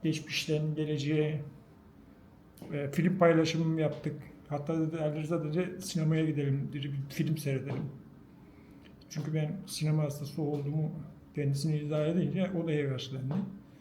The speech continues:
"Sinemaya gidelim." "Olur," dedim, "sinemaya da gideriz." Çok eşdeğersiz bir insan. Eşdeğerli mi desem, değersiz, eşdeğerli bir insan. Yani çok harika bir insan yani.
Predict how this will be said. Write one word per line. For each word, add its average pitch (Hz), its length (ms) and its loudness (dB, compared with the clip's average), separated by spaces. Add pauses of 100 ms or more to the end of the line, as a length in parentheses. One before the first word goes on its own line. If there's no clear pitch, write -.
(320)
"Sinemaya 196 420 6
gidelim." 131 340 -2 (240)
"Olur," 247 260 2
dedim, 151 340 -4
"sinemaya 165 360 0
da 123 40 0
gideriz." 127 460 -10 (1040)
Çok 214 200 2
eşdeğersiz 190 920 6
bir 151 60 0
insan. 151 340 -4
Eşdeğerli 208 1120 6
mi 220 180 6
desem, 170 460 4
değersiz, 196 500 8
eşdeğerli 202 680 10
bir 170 80 8
insan. 135 320 0
Yani 151 400 -2
çok 175 200 -2 (400)
harika 175 400 6
bir 180 60 8
insan 139 340 0
yani. - 120 -10